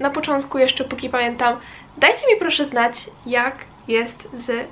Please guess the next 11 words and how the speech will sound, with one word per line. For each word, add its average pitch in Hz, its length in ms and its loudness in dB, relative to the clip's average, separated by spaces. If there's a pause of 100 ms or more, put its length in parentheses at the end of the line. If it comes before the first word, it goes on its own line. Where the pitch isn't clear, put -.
(160)
dźwiękiem 233 560 -2
w - 100 -16
tym 254 220 -2
filmiku, 269 460 -2 (320)
bo 240 300 2
w - 40 -10
ostatnim 247 440 -6
filmiku 247 380 -8
takim 240 460 -10
siedzonym, 247 480 -6
gadanym 247 460 -2